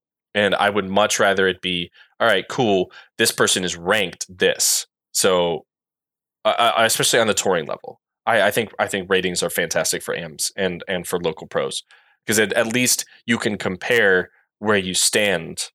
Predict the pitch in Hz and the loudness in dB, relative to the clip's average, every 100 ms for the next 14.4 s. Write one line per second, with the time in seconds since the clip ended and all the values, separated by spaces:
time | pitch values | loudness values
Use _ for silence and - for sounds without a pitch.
0 | _ _ _ _ _ _ 101 95 - 101 | _ _ _ _ _ _ -4 -4 -4 -4
1 | 90 69 71 - _ _ _ _ 98 95 | -4 -4 -8 -12 _ _ _ _ 0 2
2 | 90 80 60 - - 107 92 87 87 - | 2 0 -2 -4 -2 0 0 -2 -4 -2
3 | 98 85 - - 87 - 85 - 87 92 | -2 -2 -4 -2 -2 -2 -6 -2 -2 0
4 | 104 98 85 82 82 85 73 - - - | -2 -4 -4 -4 -4 -4 -8 -8 -4 2
5 | 95 82 - _ _ _ _ _ - 107 | 2 2 -6 _ _ _ _ _ 0 2
6 | 107 98 98 - 101 95 92 87 - _ | 2 2 2 2 2 4 2 0 -2 _
7 | 107 107 98 107 - 95 90 117 117 110 | -2 0 2 2 0 -2 -2 -2 0 0
8 | 101 104 - 123 104 - 110 101 92 92 | 0 0 2 0 0 0 2 2 0 0
9 | - 98 95 87 92 87 90 90 95 90 | -2 -2 -4 -2 0 0 -2 -2 -2 0
10 | 87 98 87 - 101 90 80 98 92 90 | 0 0 -4 -8 0 0 2 2 2 0
11 | 85 92 90 101 87 92 87 - 92 90 | 0 0 2 0 -2 0 0 0 -2 -2
12 | 87 92 92 82 120 110 95 - 90 90 | -2 -2 -4 -2 -2 0 -2 -2 -2 -2
13 | 87 90 90 - 87 85 - - 95 90 | -2 -6 -10 -10 -10 -12 -10 -2 -2 -2
14 | 90 87 92 90 | -4 -4 -2 -4